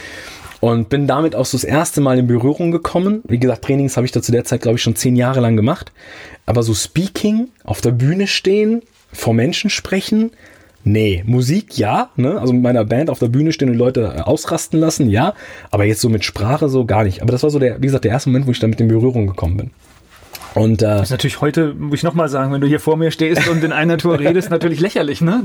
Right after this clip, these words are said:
Speaker 2: Das ist
Speaker 1: Ja, ja,
Speaker 2: aber der Weg
Speaker 1: ja,
Speaker 2: ist es
Speaker 1: ja,
Speaker 2: halt, ja.
Speaker 1: das war halt der Weg und ich bin auch, sag dir ganz offen, ich bin auch dankbar für diesen Weg, weil ich glaub, ich wäre heute nicht der, der ich bin, wenn der Weg nicht so gewesen wäre, ja. Und daher sehe ich persönlich, und das ist auch das, äh, dafür knutsche ich meine Mutti,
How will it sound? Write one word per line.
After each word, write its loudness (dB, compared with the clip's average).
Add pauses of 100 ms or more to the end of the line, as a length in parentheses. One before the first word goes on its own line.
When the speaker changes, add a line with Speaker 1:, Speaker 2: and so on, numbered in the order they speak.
Speaker 2:
Das -4
ist -8 (400)
Speaker 1:
Ja, 0
ja, 0
Speaker 2:
aber 2
der 0
Weg 0
Speaker 1:
ja, -2
Speaker 2:
ist 0
es -2
Speaker 1:
ja, 2
Speaker 2:
halt, -2
ja. 0
Speaker 1:
das -2
war 0
halt 0
der 0
Weg 2
und 4
ich -4
bin 2
auch, 0
sag 0
dir 0
ganz 0
offen, 0
ich 0
bin 2
auch -4
dankbar -2
für -4
diesen 2
Weg, -2 (500)
weil 2
ich -6
glaub, 0
ich -4
wäre 0
heute 0
nicht -2
der, 2
der -2
ich -2
bin, -2
wenn 0
der 2
Weg 0
nicht -2
so -4
gewesen 2
wäre, 2
ja. 2 (640)
Und 2
daher 2
sehe 2
ich 0
persönlich, 0
und 2
das -2
ist -2
auch 0
das, -4
äh, 2
dafür -2
knutsche -2
ich -6
meine 2
Mutti, 2